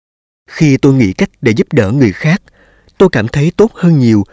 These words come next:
so với lúc đắm mình trong những rắc rối của bản thân.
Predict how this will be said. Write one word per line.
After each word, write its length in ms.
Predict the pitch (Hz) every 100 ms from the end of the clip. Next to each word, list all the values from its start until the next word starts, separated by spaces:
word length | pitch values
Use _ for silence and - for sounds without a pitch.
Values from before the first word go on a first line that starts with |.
| _
so 240 | - 165 139
với 160 | 151
lúc 140 | 160 208 -
đắm 260 | 135 185
mình 240 | 151 104 92 -
trong 200 | 156 139
những 180 | 104 101
rắc 180 | 180 -
rối 220 | 139 139 -
của 120 | 123
bản 220 | 123 98 143
thân. 220 | 147 139